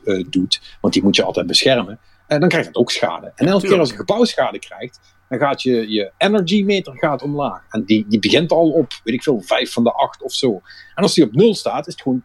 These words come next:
Speaker 1: game over, klaar. Ehm, ehm, misschien is er een manier om die energy ook nog omhoog te krijgen als die omlaag is gegaan, maar die heb ik nog niet gevonden.
Speaker 2: Ja, dat is, want elk,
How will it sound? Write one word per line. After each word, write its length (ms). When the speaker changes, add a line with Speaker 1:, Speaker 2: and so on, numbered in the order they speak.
Speaker 1:
game 280
over, 260
klaar. 560
Ehm, 400
ehm, 320
misschien 380
is 180
er 60
een 80
manier 260
om 80
die 160
energy 480
ook 200
nog 120
omhoog 380
te 80
krijgen 320
als 140
die 100
omlaag 280
is 120
gegaan, 300
maar 200
die 140
heb 100
ik 100
nog 100
niet 160
gevonden. 380
Speaker 2:
Ja, 300
dat 200
is, 320
want 220
elk, 320